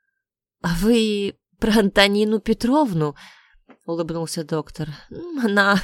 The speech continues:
<laughs> бывает, э, рисковата, но специалист хороший». «Что тут происходит?» А происходит,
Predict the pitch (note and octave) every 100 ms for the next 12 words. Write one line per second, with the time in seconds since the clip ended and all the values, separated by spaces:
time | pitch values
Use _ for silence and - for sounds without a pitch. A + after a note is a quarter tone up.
0 | G3+ F3 F3+ D3+ F3 D#4 C4+ F#3 - E3
1 | - - - - - - F#3+ F#3 - F#3+
2 | G#3+ D#4 - D#3+ D#3 F#3 A3+ A#3 A#3+ -
3 | G#3 - F3+ D#3+ E3+ - A3 C#4+ D#4 -
4 | D3+ _ _ _ _ _ _ _ _ _
5 | _ _ - - - G#3+ A#3 A#3+ A3 _
6 | _ _ _ _ _ _ _ _ _ _
7 | _ _ - G#3 B3 C4 - - _ _
8 | _ _ _ _ _ _ - D3+ F3+ G3+
9 | - - - A3+ F#3 - - - - _
10 | _ _ _ _ _ _ _ _ _ _
11 | _ _ _ _ _ _ _ _ _ F#3
12 | - A3+ A3 - - B3+ A#3+ A#3